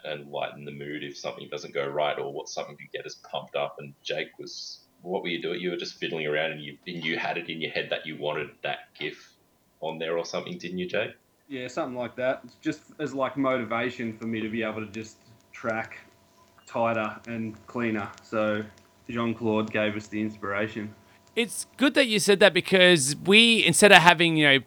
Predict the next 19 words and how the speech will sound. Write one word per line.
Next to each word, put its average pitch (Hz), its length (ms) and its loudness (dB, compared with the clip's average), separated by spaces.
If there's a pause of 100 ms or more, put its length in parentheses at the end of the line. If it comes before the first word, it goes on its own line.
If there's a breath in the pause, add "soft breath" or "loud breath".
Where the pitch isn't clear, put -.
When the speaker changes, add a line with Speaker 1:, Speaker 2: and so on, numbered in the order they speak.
Speaker 3:
parental 156 600 4
supervision 143 800 4
and, 123 400 4
like, 117 220 4
love, 131 340 8
we 208 140 4
actually 175 260 2
had 139 300 6
Va-, 143 320 10
a 139 80 6
Jean-Claude 156 360 6
Van 143 180 8
Damme 135 260 8
movie. 180 320 6
So 143 260 4
we 156 140 2
had 110 160 2
Bloodsport, 113 680 2 (600 soft breath)
Kickboxer. 110 760 6